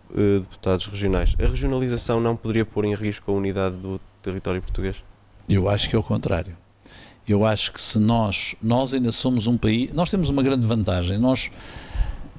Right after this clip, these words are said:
Speaker 2: eh, somos um país, eh, somos um dos países mais antigos do mundo, eh, em termos das nossas fronteiras. Eh, eh, temos apenas uma língua e, e temos, acima de tudo, um grande apego.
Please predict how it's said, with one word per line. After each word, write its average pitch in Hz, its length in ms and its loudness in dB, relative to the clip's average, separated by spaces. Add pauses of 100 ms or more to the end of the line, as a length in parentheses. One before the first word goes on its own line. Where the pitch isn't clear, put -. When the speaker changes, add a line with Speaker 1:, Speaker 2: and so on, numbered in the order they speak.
(240)
Speaker 2:
eh, 120 300 2
somos 127 480 0
um 127 100 2
país, 127 800 0 (100)
eh, 120 220 2
somos 127 320 2
um 143 60 2
dos 120 140 2
países 120 340 0
mais 120 240 2
antigos 101 340 -4
do 107 80 0
mundo, 107 300 2 (280)
eh, 107 180 -2
em 104 60 2
termos 95 260 2
das 95 160 2
nossas 90 240 0
fronteiras. 78 600 -4 (640)
Eh, 113 320 0 (300)
eh, - 80 -6
temos 131 240 0
apenas 123 400 0
uma 117 140 4
língua 110 420 0 (1000)
e, 135 240 2
e 143 100 0
temos, 143 260 0
acima 135 280 -2
de 117 60 -4
tudo, 143 180 2
um 127 60 4
grande 135 260 2
apego. 107 460 0